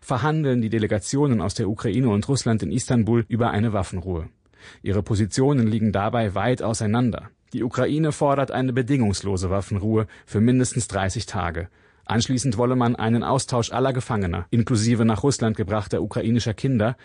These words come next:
und direkte Friedensgespräche zwischen Zelensky und Kremlchef Putin. Für die russische Seite ist eine Waffenruhe nur dann denkbar, wenn damit ein Ende der Waffenlieferungen in die Ukraine verbunden wäre.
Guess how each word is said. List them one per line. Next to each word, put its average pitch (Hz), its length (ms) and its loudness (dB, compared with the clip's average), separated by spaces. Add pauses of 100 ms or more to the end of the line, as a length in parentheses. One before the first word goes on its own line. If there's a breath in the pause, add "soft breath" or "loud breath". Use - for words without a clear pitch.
(240 loud breath)
und 143 320 0 (260)
direkte 131 380 0
Friedensgespräche 113 800 -2
zwischen 143 340 2
Zelensky 117 500 2
und 107 140 0
Kremlchef 104 500 0
Putin. - 440 -6 (580 loud breath)
Für 139 140 0
die 139 80 4
russische 139 380 2
Seite 101 360 0
ist - 140 -2
eine 120 180 2
Waffenruhe 123 560 0
nur 139 220 2
dann 147 240 0
denkbar, 107 480 0 (320 loud breath)
wenn 117 140 4
damit 120 340 2
ein 123 140 0
Ende 135 260 0
der 117 160 2
Waffenlieferungen 113 760 0
in 113 140 2
die 110 120 0
Ukraine 113 480 0
verbunden 104 440 0
wäre. 87 300 -6